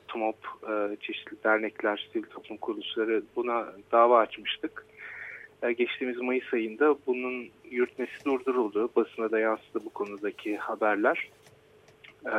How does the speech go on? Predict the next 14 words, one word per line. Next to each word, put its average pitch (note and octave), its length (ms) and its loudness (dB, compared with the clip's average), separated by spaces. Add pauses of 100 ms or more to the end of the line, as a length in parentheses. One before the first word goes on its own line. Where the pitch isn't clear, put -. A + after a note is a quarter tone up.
(200)
fakat C#3 320 2 (600)
biz, - 100 -10 (500)
e, A#2 400 4
çevre B2+ 240 4
etki B2 240 -2
değerlendirme B2 960 4
süreci - 440 -2
devam B2 300 6
ederken A#2+ 520 2 (680)
yine A#2+ 140 -4
geçtiğimiz A#2 580 -4 (320)
aylarda A2+ 680 4 (160)
Mart A#2 300 4
ayında G#2+ 400 -2